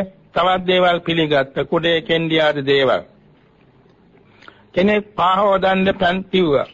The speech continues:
කෙනෙක් පා හේදුවා, පෙස දැම්මා. තා කෙනෙක් ආසනයේ පැනෙව්වා.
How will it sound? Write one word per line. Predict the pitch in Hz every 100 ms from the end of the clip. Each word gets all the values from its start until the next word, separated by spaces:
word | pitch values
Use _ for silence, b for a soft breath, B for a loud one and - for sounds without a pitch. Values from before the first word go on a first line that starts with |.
| _
කෙනෙක් | 165 190 202
පා | - 175 190
හේදුවා, | 196 175 190 180
පෙස | 170 151 185
දැම්මා. | 170 160 151 139 - _
තා | - 170 190
කෙනෙක් | 190 190 190 160
ආසනයේ | 165 175 185 175 170
පැනෙව්වා. | 160 165 165 156 143